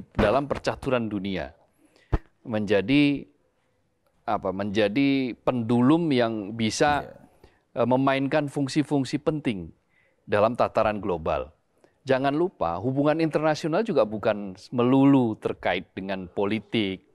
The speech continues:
Speaker 2: Iya.
Speaker 1: pertahanan,
Speaker 2: Pertahanan,
Speaker 1: keamanan,
Speaker 2: keamanan.
Speaker 1: tetapi juga ekonomi. Nah, Indonesia kan menghadapi tantangan yang sangat besar itu. Ada lembaga-lembaga yang menggugat Indonesia di,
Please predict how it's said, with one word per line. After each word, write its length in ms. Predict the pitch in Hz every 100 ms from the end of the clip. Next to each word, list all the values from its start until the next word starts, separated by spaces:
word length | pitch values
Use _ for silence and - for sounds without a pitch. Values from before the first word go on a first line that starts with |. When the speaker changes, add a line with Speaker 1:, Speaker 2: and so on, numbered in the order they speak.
| _ _
Speaker 2:
Iya. 360 | 78 76 76 73 _ _ - _ -
Speaker 1:
pertahanan, 60 |
Speaker 2:
Pertahanan, 520 | 78 - - 98 104 92
Speaker 1:
keamanan, 540 | 78 80 113 247 127 76
Speaker 2:
keamanan. 260 | 76 -
Speaker 1:
tetapi 320 | - 127 131 254
juga 220 | 196 156
ekonomi. 680 | - 165 156 247 262 131 156 _ _ _ _ _ -
Nah, 140 | 87
Indonesia 420 | 90 131 151 156
kan 120 | 220 294
menghadapi 420 | 220 131 131 160
tantangan 380 | 160 139 156 156
yang 140 | 151
sangat 280 | 139 131 120
besar 440 | 95 82 76 69 -
itu. 240 | - - - _ _ _ _ _ _
Ada 440 | - 71 76 82 78 78 78 76 62 - _ _ _ _ _
lembaga-lembaga 1000 | - 95 92 90 85 92 95 92 90 87
yang 160 | 95 92
menggugat 560 | 92 85 85 107 104
Indonesia 500 | 98 90 90 90 - 92
di, 280 | 90 87